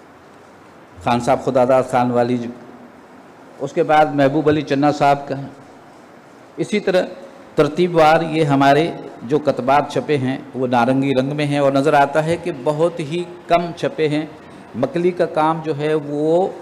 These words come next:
सुर्ख रंग में आप देख सकते हैं कि बहुत ज़्यादा कतबात हैं वहाँ पर। अच्छा, उसकी वजह क्या हुई? उसकी वजह ये हुई कि मकली इतना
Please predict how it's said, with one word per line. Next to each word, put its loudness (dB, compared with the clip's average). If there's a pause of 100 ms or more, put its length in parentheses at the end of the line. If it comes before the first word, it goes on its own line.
सुर्ख -2
रंग 0
में -2
आप 0
देख -4
सकते -10
हैं -6
कि -8
बहुत -4
ज़्यादा -2
कतबात -6
हैं -6
वहाँ -2
पर। -6 (2750)
अच्छा, -2
उसकी -2
वजह 2
क्या 0
हुई? -2 (1400)
उसकी -4
वजह 4
ये 2
हुई 2 (520)
कि 2
मकली -4 (300)
इतना -6